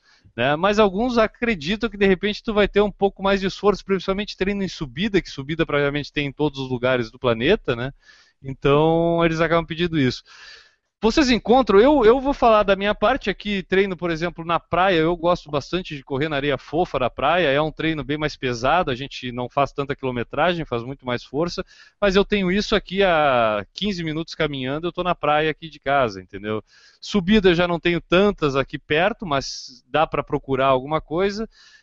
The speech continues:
É, em Florianópolis tem muitas opções de ambientes de corrida, eu acho que o Enio...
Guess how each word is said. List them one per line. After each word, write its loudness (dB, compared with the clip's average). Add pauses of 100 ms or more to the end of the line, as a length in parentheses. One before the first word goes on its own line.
(120)
É, 2
em -4
Florianópolis 2
tem -2
muitas 0
opções -4
de -6
ambientes -4
de -18
corrida, -4
eu 0
acho -2
que -6
o 0
Enio... 0